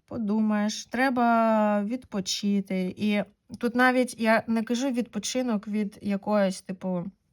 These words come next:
що в тебе дуже багато роботи. Знаєте, от навіть інколи треба відпочивати від самої себе. От тут про це.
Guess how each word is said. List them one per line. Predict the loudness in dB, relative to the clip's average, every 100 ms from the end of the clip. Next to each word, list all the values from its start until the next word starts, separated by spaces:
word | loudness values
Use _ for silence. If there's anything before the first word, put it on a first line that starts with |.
| _ _ _ _ _ -12
що | -6
в | 2
тебе | 4 4
дуже | 2 2
багато | 2 2 0 -2
роботи. | -4 -2 -4 -6 -10 -18 -20 -20 -20 -20 -18 0
Знаєте, | 4 4 4 -2 -4
от | -4 -4 0
навіть | 0 2 0 -4 -4
інколи | -2 0 0 0
треба | 0 0 0
відпочивати | -4 -6 -8 -2 0 0 0
від | -4 -4
самої | -2 0 2 2 0
себе. | -4 -8 -8 -10 -16 _ _ _
От | -6 -4
тут | -2 -4 -6
про | -8
це. | -6 -8 -8